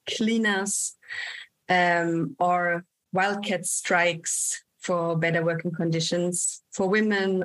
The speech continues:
or also decentralized individual strike strategies in precarious times.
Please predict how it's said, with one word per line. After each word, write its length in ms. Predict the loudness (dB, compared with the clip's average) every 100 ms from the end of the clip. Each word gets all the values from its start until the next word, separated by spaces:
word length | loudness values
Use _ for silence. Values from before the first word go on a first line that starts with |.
| 0
or 160 | 0
also 460 | 0 0 0 -2 -2
decentralized 1120 | -2 -2 -2 0 0 0 0 2 2 0 -2
individual 600 | -2 0 0 0 2 0
strike 360 | 0 -2 -2 -2
strategies 720 | -2 0 0 0 0 0 -4 -10 _ -4
in 100 | -4
precarious 560 | -2 0 2 2 0 -2
times. 420 | -2 0 -2